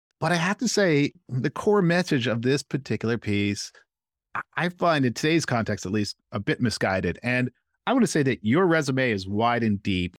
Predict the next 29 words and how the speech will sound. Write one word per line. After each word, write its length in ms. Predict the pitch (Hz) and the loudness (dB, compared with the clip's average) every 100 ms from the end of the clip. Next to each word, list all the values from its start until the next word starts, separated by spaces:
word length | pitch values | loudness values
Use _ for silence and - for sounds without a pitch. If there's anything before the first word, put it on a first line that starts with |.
| - | -8
For 300 | - 104 98 | -2 0 0
our 120 | 101 | -2
discussion 440 | 98 - 117 107 | -4 -4 -4 -4
today, 260 | - 123 113 | -2 -2 0
people 480 | - 107 104 98 92 | -2 -2 0 -2 -2
may 360 | 98 92 92 | -4 -4 -4
know 200 | 87 101 | -4 -4
your 160 | 98 98 | -2 -2
work 480 | 101 104 104 - - _ _ _ _ | -2 -2 -2 -4 -14 _ _ _ _
as 160 | - 85 | -8 -6
a 20 | |
director 320 | 104 107 - | -4 -4 -4
and 80 | 95 | -4
producer 380 | 98 101 - 101 | -2 -2 -2 -4
in 80 | 90 | -2
things 260 | 95 90 | -4 -4
like 280 | 90 82 80 | -2 -4 -6
Some 220 | - 95 | -6 -6
Kind 220 | 92 95 | -4 -6
of 80 | 85 | -4
Monster 600 | 110 151 139 - 123 110 | -2 -2 -2 -2 -2 0
and 300 | 95 90 85 | -2 -4 -4
the 160 | 82 80 | -4 -4
Zen 180 | 85 90 | -4 -4
Diaries 360 | 92 90 90 | -2 -2 -4
of 80 | 82 | -6
Garry 220 | - 82 | -6 -6
Shandling, 400 | 80 110 104 101 | -4 -4 -2 -2
both 220 | 98 98 | -2 -6